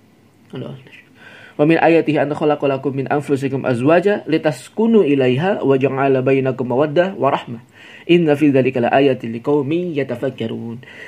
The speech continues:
Dan di antara tanda-tanda kekuasaan Allah itu dia menciptakan untukmu istri-istri dari jenismu sendiri, supaya kamu cenderung dan merasa tentram kepadanya.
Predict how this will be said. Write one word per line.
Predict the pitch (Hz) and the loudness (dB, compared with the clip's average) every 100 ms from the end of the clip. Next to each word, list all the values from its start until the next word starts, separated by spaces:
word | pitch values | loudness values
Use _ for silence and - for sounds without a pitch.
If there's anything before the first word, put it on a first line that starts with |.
| - | 0
Dan | 180 | 2
di | 208 | 4
antara | 214 202 247 | 2 0 -2
tanda-tanda | 240 208 220 202 202 214 | -2 0 0 0 -2 -4
kekuasaan | 175 160 147 147 143 | -6 -4 -4 -4 -6
Allah | - 151 156 160 | -2 0 2 0
itu | 147 196 | 0 -2
dia | 156 208 | 2 0
menciptakan | 175 - 165 170 165 143 | 0 -8 -8 -8 -8 -8
untukmu | 151 147 180 - - 202 381 - _ _ | -8 -4 -4 -4 -2 -2 -2 -6 _ _
istri-istri | - 160 160 175 175 - 226 | -6 -4 -2 -2 -4 -2 0
dari | 165 156 | 2 0
jenismu | 143 139 139 151 | 0 -2 -2 -4
sendiri, | 131 127 123 113 - - _ _ _ _ _ _ - - - - _ | -6 -4 -2 -2 -6 -16 _ _ _ _ _ _ -20 -20 -20 -20 _
supaya | 170 - 170 180 | -8 0 2 2
kamu | - 165 160 160 | 0 -2 -2 -4
cenderung | 160 143 143 151 226 302 - _ _ _ | -4 0 2 4 4 0 -10 _ _ _
dan | - 147 | -2 0
merasa | 156 139 170 | 0 0 -2
tentram | - 147 165 165 151 | -4 -4 0 -2 -2
kepadanya. | 135 127 117 117 110 | -8 -6 -4 -4 -4